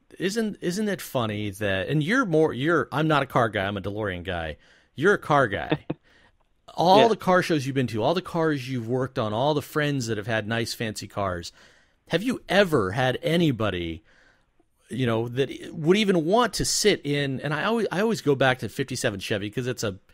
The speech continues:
Speaker 1: beautiful old common popular car, but I don't care what it
Speaker 2: Mm-hmm.
Speaker 1: is, a Ferrari, a Lamborghini, a,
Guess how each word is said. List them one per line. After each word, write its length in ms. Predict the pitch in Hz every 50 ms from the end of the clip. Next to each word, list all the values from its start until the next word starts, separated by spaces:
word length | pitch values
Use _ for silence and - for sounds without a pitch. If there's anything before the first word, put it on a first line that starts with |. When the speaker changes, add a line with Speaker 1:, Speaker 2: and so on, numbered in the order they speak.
| - - _ _
Speaker 1:
beautiful 360 | - 180 180 185 180 - 165
old 360 | - 127 131 139 135 117 -
common 600 | - - - 143 143 143 147 139 139 135 127 127 120
popular 520 | - - 127 127 127 - 135 120 113 110 101
car, 400 | - 113 98 87 80 76 76 - - - - _ _ _ -
but 80 | 196 202
I 80 | 226
don't 140 | 233 240 165
care 220 | - 147 139 147 151
what 180 | 143 135 190 208
it 60 | 175
Speaker 2:
Mm-hmm. 100 | 117 95
Speaker 1:
is, 140 | 90 90 104
a 120 | 120 113 107
Ferrari, 680 | - - 139 139 156 170 175 170 160 147 131 117 113
a 60 | 113
Lamborghini, 800 | 110 110 110 117 139 147 151 147 135 131 143 156 151 147 131 117
a, 240 | 107 98 98 98